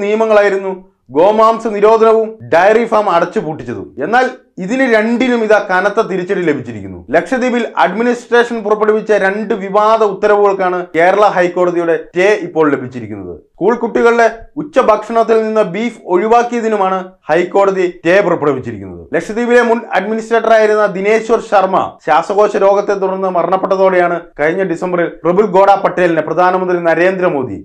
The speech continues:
ലക്ഷദ്വീപിന്റെ അഡ്മിനിസ്ട്രേറ്റർ ചുമതല ഏൽപ്പിക്കുന്നത്. പ്രഫുൽ പട്ടേൽ ഏകാധിപത്യ ഭരണം നടത്താനാണ് ശ്രമിക്കുന്നതെന്ന്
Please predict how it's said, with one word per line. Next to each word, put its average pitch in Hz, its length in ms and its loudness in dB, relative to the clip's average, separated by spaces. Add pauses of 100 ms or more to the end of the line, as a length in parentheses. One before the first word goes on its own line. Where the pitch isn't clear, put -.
(160)
ലക്ഷദ്വീപിന്റെ 208 640 0
അഡ്മിനിസ്ട്രേറ്റർ 190 640 -4
ചുമതല 175 300 -2
ഏൽപ്പിക്കുന്നത്. 107 480 -4 (160)
പ്രഫുൽ 180 260 -2
പട്ടേൽ 214 260 4 (140)
ഏകാധിപത്യ 214 520 2
ഭരണം 220 420 2
നടത്താനാണ് 208 480 2
ശ്രമിക്കുന്നതെന്ന് 196 600 -2